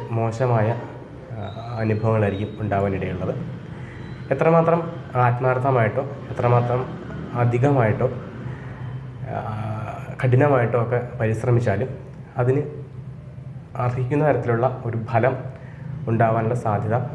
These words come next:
കുറവാണ്, അല്ലെങ്കിൽ ഫലം കുറയും. അധ്വാനത്തിനനുസരിച്ചുള്ള ഫലം കിട്ടുന്നതിനുള്ള സാധ്യത കുറവുള്ള ഒരു സമയമാണ് ഈ ഒരു വർഷക്കാലം. പണം, സാമ്പത്തികമായിട്ടുള്ള കാര്യങ്ങളിൽ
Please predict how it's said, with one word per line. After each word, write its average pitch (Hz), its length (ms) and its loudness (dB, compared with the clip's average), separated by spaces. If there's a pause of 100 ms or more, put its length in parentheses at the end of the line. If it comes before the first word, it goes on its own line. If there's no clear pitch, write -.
(200)
കുറവാണ്, 104 320 2
അല്ലെങ്കിൽ 104 260 -2
ഫലം 117 220 2
കുറയും. 104 400 -2 (880)
അധ്വാനത്തിനനുസരിച്ചുള്ള 127 1200 4 (160)
ഫലം 120 400 2 (800)
കിട്ടുന്നതിനുള്ള 117 560 4
സാധ്യത 107 480 0
കുറവുള്ള 120 540 4
ഒരു 104 160 0 (640)
സമയമാണ് 104 440 4
ഈ 98 140 4
ഒരു 98 120 0 (100)
വർഷക്കാലം. 95 500 0 (1000)
പണം, 139 360 2 (380)
സാമ്പത്തികമായിട്ടുള്ള 147 840 2
കാര്യങ്ങളിൽ 110 640 0